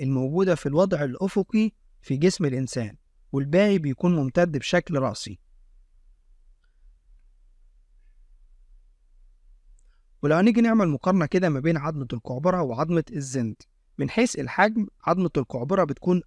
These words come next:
أصغر حجما، وعظمة الزند بتكون أكبر حجما. ومن حيث الحركة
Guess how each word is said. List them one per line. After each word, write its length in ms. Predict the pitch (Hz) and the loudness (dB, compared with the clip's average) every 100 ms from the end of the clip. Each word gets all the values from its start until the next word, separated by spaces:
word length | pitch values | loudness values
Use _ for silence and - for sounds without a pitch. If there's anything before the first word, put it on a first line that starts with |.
| - | -2
أصغر 300 | 180 170 147 | 0 0 -2
حجما، 420 | - 127 107 - - _ _ _ _ _ _ - _ - | -2 -4 -6 -12 -18 _ _ _ _ _ _ -20 _ -8
وعظمة 360 | 120 160 165 139 | 0 2 2 0
الزند 360 | 131 139 190 160 | -2 2 4 2
بتكون 360 | 131 - 175 165 | -2 -2 -2 2
أكبر 280 | 170 156 160 | 0 2 -2
حجما. 460 | - 131 104 92 117 _ _ _ _ _ | -2 -4 -4 -8 -14 _ _ _ _ _
ومن 160 | 139 143 | -4 -2
حيث 260 | 208 214 | 0 2
الحركة 560 | 175 - 185 202 196 | 0 2 2 2 0